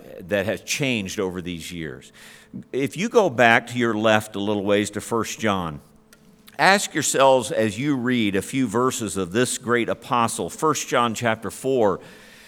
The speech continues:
and I wonder if John at all would be comfortable in many of our churches today. First John chapter four and verse four, "You are of God, little children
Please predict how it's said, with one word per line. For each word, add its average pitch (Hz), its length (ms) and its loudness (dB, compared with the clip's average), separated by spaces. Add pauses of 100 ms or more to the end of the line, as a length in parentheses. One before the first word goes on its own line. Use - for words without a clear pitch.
(640)
and 156 160 0
I 151 60 8
wonder 208 340 4
if 131 180 4
John 165 360 6
at 131 140 2
all 147 320 6
would 110 160 -2
be 131 160 0
comfortable 117 720 -4
in 110 100 -2
many 123 220 0
of 113 160 -4
our 101 120 0
churches - 580 -4
today. 90 580 2 (460)
First - 400 2
John 139 320 4
chapter 131 440 0
four 131 420 2
and 113 180 -4
verse 127 320 0
four, 131 340 2
"You 151 560 0 (220)
are 143 400 10
of 87 280 -6
God, 131 500 6
little 110 260 0
children 123 640 0